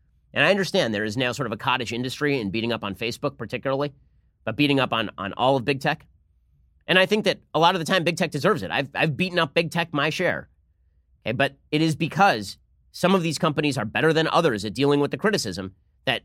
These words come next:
they should be praised when they actually deal with it in the right way. Now, we'll keep an eye on Facebook and make sure that they actually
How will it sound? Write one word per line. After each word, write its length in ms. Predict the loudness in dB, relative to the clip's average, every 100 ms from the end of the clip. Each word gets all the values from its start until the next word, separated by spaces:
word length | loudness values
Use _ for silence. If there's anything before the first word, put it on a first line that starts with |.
| -4
they 120 | -2
should 180 | 0 -2
be 80 |
praised 400 | 0 0 0 -2
when 100 | -2
they 100 | -2
actually 440 | -2 -2 -4 -6 -6
deal 300 | 0 2 4
with 160 | 2
it 80 | -2
in 80 | -2
the 80 | 0
right 140 | 2
way. 120 | 2
Now, 200 | 2 0 -2 _ _
we'll 160 | 0 0
keep 160 | 0
an 80 | 2
eye 140 | 4
on 120 | 2 0
Facebook 320 | -6 -4 -4
and 60 | -4
make 140 | -4
sure 120 | -4
that 120 | -6
they 160 | -4 -2
actually 520 | -2 -4 -4 -4 -4